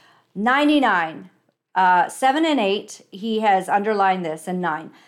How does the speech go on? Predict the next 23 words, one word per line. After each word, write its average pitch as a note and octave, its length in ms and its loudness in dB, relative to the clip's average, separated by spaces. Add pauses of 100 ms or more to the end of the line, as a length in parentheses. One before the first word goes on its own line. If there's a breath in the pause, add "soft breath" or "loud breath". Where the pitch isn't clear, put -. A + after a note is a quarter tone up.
(360 soft breath)
"He B3+ 120 -8
spake D4 380 -2
unto E4 280 0
them A#3+ 300 2
in A3 140 -4
the G3+ 80 -6
cloudy G#3+ 400 0
pillar. F3+ 480 -2
They G3 200 -4
kept B3+ 360 -4
his C4+ 200 -8
testimonies F#3+ 800 -4
and G3 240 -4
the G3 60 0
ordinance G#3 600 -2
that F#3 160 0
he G3+ 100 -10
gave F#3+ 320 -4
them. E3+ 340 -8 (1400 soft breath)
Thou C4 400 2
answerest, D4 760 -2 (160)
answerest D4+ 760 -2 (120)
them, G#3 640 0